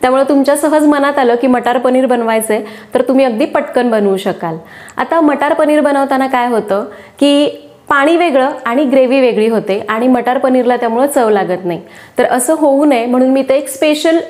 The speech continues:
स्टेप सांगितलेली आहे, ती नक्की फॉलो करा. आणि इथं मी तुम्हाला सात लोकांचं प्रमाण सांगितलंय. जर तुम्हाला जास्त प्रमाणामध्ये मटार पनीर बनवायचंय तर व्हिडिओच्या शेवटी मी तीसुद्धा माहिती दिलेली आहे.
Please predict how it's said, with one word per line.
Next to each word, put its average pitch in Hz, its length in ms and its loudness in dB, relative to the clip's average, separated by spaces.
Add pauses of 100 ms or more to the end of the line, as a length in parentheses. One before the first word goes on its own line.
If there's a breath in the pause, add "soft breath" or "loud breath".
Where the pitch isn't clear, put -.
स्टेप 285 340 -2
सांगितलेली 202 640 0
आहे, 330 120 -4 (280 loud breath)
ती 330 100 2
नक्की 247 300 0
फॉलो 196 280 0
करा. 170 260 -8 (420 loud breath)
आणि 262 380 0
इथं 330 240 0
मी 359 140 4
तुम्हाला 277 340 2
सात 277 340 -2
लोकांचं 262 460 0
प्रमाण 220 320 0
सांगितलंय. 190 580 -2 (360 loud breath)
जर 277 240 4
तुम्हाला 302 300 2
जास्त 247 380 -2
प्रमाणामध्ये 277 640 2
मटार 233 300 0
पनीर 240 300 0
बनवायचंय 202 600 -2 (400 loud breath)
तर 254 200 2
व्हिडिओच्या 277 480 2
शेवटी 262 300 0
मी 311 180 2
तीसुद्धा 285 380 0
माहिती 247 320 0
दिलेली 175 420 0
आहे. 165 100 -8